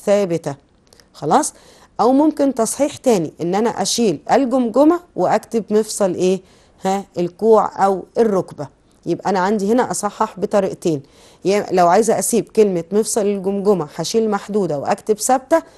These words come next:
طيب، لو أنا عايزة أس-، آه، أشيل بقى، أسيب من المفاصل المحدودة، هشيل الجمجمة وأكتب إيه؟ الركبة أو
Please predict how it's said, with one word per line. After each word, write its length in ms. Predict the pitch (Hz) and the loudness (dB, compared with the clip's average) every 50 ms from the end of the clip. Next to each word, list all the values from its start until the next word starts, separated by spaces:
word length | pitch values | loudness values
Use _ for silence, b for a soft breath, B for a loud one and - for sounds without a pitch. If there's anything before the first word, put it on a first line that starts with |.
| B B B _ | B B B _
طيب، 260 | 214 202 196 170 156 - | 2 4 4 2 0 0
لو 120 | 165 170 | -2 -2
أنا 220 | - - 233 247 233 | 0 0 0 2 2
عايزة 340 | 226 254 233 226 240 - 196 | 2 2 2 2 2 2 2
أس-، 160 | - - - - | -2 -4 -4 -2
آه، 340 | 175 180 175 175 170 165 b b b b b b b b b _ - | 0 0 0 0 -2 -6 b b b b b b b b b _ -2
أشيل 340 | 165 175 - - 247 247 226 | -2 -2 0 0 0 0 2
بقى، 680 | 202 220 170 196 170 117 113 104 170 180 165 139 160 | 2 2 2 2 0 0 -2 -2 -2 -2 -2 -2 -2
أسيب 260 | 165 - 262 247 208 | -2 -2 -2 0 0
من 100 | 226 202 | 0 0
المفاصل 500 | 196 190 185 180 - 247 254 247 247 208 | 0 0 -2 0 0 0 0 0 0 -2
المحدودة، 560 | 190 196 190 185 - 208 214 220 214 196 190 - - | -2 -4 -4 -6 -4 0 2 2 2 2 0 -4 -8
هشيل 340 | 175 175 - 233 226 226 214 | -8 -6 -4 -2 -2 -2 -2
الجمجمة 540 | 185 185 185 185 185 170 202 208 208 190 | -2 -2 -4 -4 -2 -2 0 0 0 -2
وأكتب 460 | 175 - - 196 - - - 180 - - | -2 -2 -4 -6 -6 -4 -6 -6 -6 -2
إيه؟ 340 | - 180 185 180 - 170 | -2 -2 -2 -2 -2 -4
الركبة 400 | 175 165 180 202 202 202 170 165 | -4 -2 -2 -4 -4 -4 -6 -8
أو 320 | 151 - - 180 185 180 | -6 -2 -2 -2 -2 -2